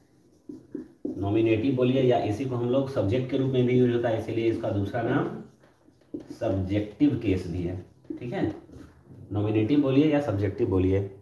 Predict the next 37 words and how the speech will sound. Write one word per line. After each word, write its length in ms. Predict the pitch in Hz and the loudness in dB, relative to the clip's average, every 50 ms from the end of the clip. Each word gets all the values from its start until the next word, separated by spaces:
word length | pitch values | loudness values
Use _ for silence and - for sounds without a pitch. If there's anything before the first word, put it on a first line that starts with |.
| - | -10
ठीक 140 | - 123 127 | -8 -6 -4
है, 300 | 196 175 110 92 95 - - _ _ _ _ _ _ _ - | -4 -4 -4 -6 -8 -12 -18 _ _ _ _ _ _ _ -8
दोनों 240 | 95 101 107 110 113 | -4 -4 -2 -2 -2
एक 160 | 104 98 - | -4 -4 -2
ही 80 | 139 127 | 0 0
हैं। 380 | 123 123 131 131 - - - - _ _ _ _ _ _ _ - - - _ _ _ _ - - 101 - | 0 0 -2 -4 -8 -12 -18 -20 _ _ _ _ _ _ _ -20 -20 -20 _ _ _ _ -16 -16 -12 -8
सेकेंड, 500 | - - - 120 120 123 135 147 160 160 - - - - - _ _ _ - - - - - | -6 -4 -2 0 0 2 2 0 0 -2 -6 -12 -18 -20 -20 _ _ _ -14 -14 -12 -8 -4
जो 160 | 98 101 110 | -2 0 0
अधिकार 500 | 110 107 107 104 104 - 107 107 117 123 | 0 0 0 0 0 2 2 2 2 4
दिखाने 380 | 127 123 120 123 120 120 123 117 | 2 2 2 2 2 2 2 2
के 80 | 123 | 2
लिए 180 | 123 120 120 120 | 2 4 4 4
यूज 240 | 117 117 117 113 107 | 4 4 4 4 2
हो, 80 | 113 | 0
उसको 300 | 110 107 101 - - 117 | 0 -2 -2 -4 -4 -4
बोलते 260 | 110 107 107 101 98 107 | -4 -2 -2 -2 -2 -2
हैं 80 | 107 | -2
हम 100 | 107 107 | -2 -2
लोग 440 | 113 127 139 156 180 - - - - - - - - - - - - - - _ - - - _ _ _ _ _ 101 | 0 0 0 0 0 -2 -4 -6 -8 -10 -10 -12 -16 -14 -14 -14 -14 -16 -20 _ -20 -20 -20 _ _ _ _ _ -2
पॉजेसिव 540 | 101 98 98 101 98 - - 135 131 - - | 0 2 2 2 2 0 -2 -2 -2 -2 0
केस, 400 | 127 120 120 123 127 127 - - - - - _ _ _ | 0 0 0 0 -2 -6 -10 -14 -18 -20 -20 _ _ _
ठीक 140 | - - - | -6 -4 -2
है, 280 | 170 170 - - 98 - | -2 -2 -2 -2 -4 -2
पोजीशन 420 | 101 95 98 95 92 - 120 120 | 0 0 2 2 0 0 -2 -2
दिखाने 340 | 117 107 107 117 110 113 110 | -2 -2 -2 -2 -2 -2 0
के 80 | 107 | 0
लिए 100 | 107 107 | 0 0
होता 200 | 107 107 107 113 | -2 -2 0 0
है। 140 | 117 139 135 | -2 -2 0
पॉजेसिव 340 | - 101 101 98 110 135 135 | 0 0 2 2 2 2 2
केस 200 | 127 120 113 - | 4 2 2 2
में 120 | 127 123 | 2 2
ही 60 | 123 123 | 2 2
आपका 220 | 113 - - 117 | 2 2 2 2
दो 160 | 110 117 120 | 4 6 6
आता 220 | 120 117 113 117 120 | 6 6 4 2 0
है, 280 | 123 139 151 160 - | 0 0 -2 -4 -8